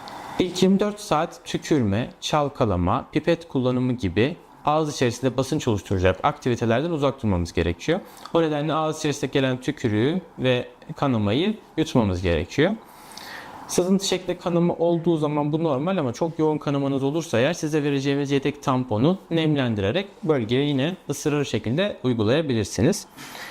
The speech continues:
Çok sıcak, baharatlı, acı veya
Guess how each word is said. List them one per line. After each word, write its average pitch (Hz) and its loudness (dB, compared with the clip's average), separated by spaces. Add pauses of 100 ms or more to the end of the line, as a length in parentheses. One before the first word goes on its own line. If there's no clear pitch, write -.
(240)
Çok 202 2
sıcak, 135 0 (580)
baharatlı, 143 0 (120)
acı 127 0 (140)
veya 147 0